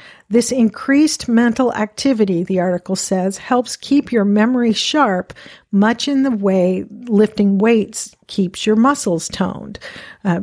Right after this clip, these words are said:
so, you know, going back to that, uh, Addison quote, that reading is to the mind what exercise is to the body, it activates our brain in a way that other media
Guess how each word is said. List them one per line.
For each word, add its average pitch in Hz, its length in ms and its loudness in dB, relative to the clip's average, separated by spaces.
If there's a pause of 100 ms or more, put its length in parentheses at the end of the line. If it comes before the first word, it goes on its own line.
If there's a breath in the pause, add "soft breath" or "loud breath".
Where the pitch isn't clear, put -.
(120)
so, 185 380 0
you 220 160 0
know, 190 100 0
going 202 240 2
back 202 280 2
to 208 140 0
that, 185 380 -2
uh, 214 260 -4
Addison 208 500 -2
quote, 190 340 -2
that 196 140 -2
reading 220 460 4
is 208 200 0
to 214 140 -4
the 196 100 2
mind 214 500 2
what 202 240 -2
exercise 214 760 -2
is 190 180 -4
to 202 140 -4
the 185 100 -4
body, 202 560 0 (420 loud breath)
it 202 320 -2 (140)
activates 220 800 0
our 202 160 2
brain 214 460 2
in 202 120 0
a 196 60 2
way 196 380 0
that 190 320 -2
other 226 360 2
media 208 480 2